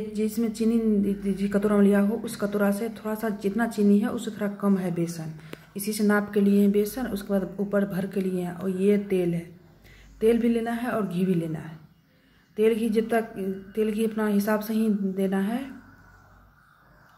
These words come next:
ये घी है, वो भी हम दिखाते हैं कितना लेना है तेल घी। और ये बेसन है और ये चीनी है। चलिए इसका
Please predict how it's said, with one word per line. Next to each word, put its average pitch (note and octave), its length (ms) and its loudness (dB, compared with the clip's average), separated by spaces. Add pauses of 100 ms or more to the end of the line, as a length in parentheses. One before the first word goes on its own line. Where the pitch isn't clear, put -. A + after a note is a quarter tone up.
(520)
ये G3 260 2
घी F#3 520 -6
है, E3 180 -6 (800)
वो G3 100 -8
भी G3 60 0
हम G3 80 0
दिखाते G3 400 -2
हैं G3 60 -2
कितना F#3+ 220 -2
लेना F#3 220 0
है F3+ 160 -2
तेल F3+ 140 -4
घी। F#3+ 220 -2 (2000)
और G3 120 -4
ये G3 160 2
बेसन G#3 400 2
है A#3 260 -4
और F#3+ 220 -4
ये F#3+ 340 -2
चीनी F#3 360 -4
है। F3+ 80 -4
चलिए F#3+ 300 0
इसका G3+ 320 -4